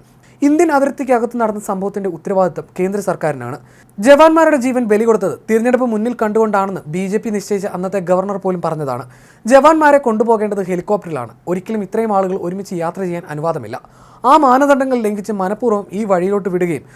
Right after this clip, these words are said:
സ്ഫോടനം ഉണ്ടാകുകയും മരിക്കുകയും ചെയ്തു എന്ന് പറഞ്ഞത് ബി ജെ പി നിശ്ചയിച്ച ഗവർണറാണ്. കൃത്രിമമായി സൃഷ്ടിച്ചതാണ് സ്ഫോടനമെന്നും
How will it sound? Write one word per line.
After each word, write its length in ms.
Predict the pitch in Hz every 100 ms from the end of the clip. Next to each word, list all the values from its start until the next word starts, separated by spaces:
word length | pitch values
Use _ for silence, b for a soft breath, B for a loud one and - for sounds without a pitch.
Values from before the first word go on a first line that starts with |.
| b
സ്ഫോടനം 400 | - - 254 294
ഉണ്ടാകുകയും 480 | 285 240 240 226 190
മരിക്കുകയും 440 | 180 185 190 214 190
ചെയ്തു 260 | 180 180
എന്ന് 140 | 170 180
പറഞ്ഞത് 280 | 165 160 156
ബി 260 | 156 156
ജെ 120 | 175 185
പി 200 | 190 180 b b
നിശ്ചയിച്ച 320 | 180 185 180
ഗവർണറാണ്. 520 | 190 151 151 143 113 117 - -
കൃത്രിമമായി 480 | 233 311 294 254
സൃഷ്ടിച്ചതാണ് 540 | 233 202 196 202 185 175
സ്ഫോടനമെന്നും 580 | - 175 185 190 143